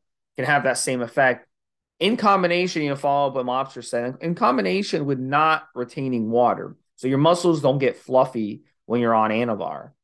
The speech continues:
Same thing with T-Bol. Your muscles won't get fluffy. They do not convert to estrogen. Primobolan, it's a D H T derivative. Winstrol, it's a D H T derivative.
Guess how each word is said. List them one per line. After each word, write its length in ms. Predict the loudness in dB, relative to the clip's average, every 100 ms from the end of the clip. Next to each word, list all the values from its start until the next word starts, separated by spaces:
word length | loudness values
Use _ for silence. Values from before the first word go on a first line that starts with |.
| _ _ _ _ -2
Same 240 | 2 4
thing 160 | 4 4
with 120 | 2
T-Bol. 400 | 2 2 2 0
Your 80 | 0
muscles 360 | -2 -2 -6
won't 120 | -6 -6
get 160 | -4
fluffy. 540 | 2 4 4 0 -2 -8 _ _
They 140 | 0
do 200 | 0 -2
not 360 | 0 2 2 0
convert 520 | -6 -6 -4 -6 -6
to 80 | -2
estrogen. 600 | 0 0 -4 -8 -12 -14 _ _ 4
Primobolan, 760 | 6 6 6 6 6 0 -8 -14 _ _
it's 80 | -6
a 40 |
D 180 | 2 2
H 180 | 2 0
T 80 |
derivative. 560 | 2 4 4 2 -4 -8 _ -2
Winstrol, 640 | 0 2 4 4 4 -2
it's 100 | _
a 40 | -8
D 180 | -2 -2
H 140 | -2
T 80 | -4
derivative. 480 | 2 2 2 -4